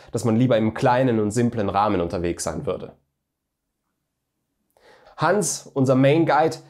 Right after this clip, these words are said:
ist für Fragen und Belange da. Ich hab die ganze Zeit nur eine Frage.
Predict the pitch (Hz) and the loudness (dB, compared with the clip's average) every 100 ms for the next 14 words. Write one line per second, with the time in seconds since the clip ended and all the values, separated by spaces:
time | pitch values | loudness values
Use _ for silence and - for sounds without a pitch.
0 | _ - 139 185 - 113 123 123 117 120 | _ -6 -2 -2 -2 -2 0 0 0 0
1 | 95 90 78 78 71 - _ _ _ - | 0 0 -2 -6 -8 -10 _ _ _ -6
2 | 110 - - _ - 104 113 120 - 110 | -4 -4 -12 _ -6 0 0 0 -2 0
3 | 110 110 107 101 120 87 85 87 90 | 0 0 0 0 0 0 -4 -6 -8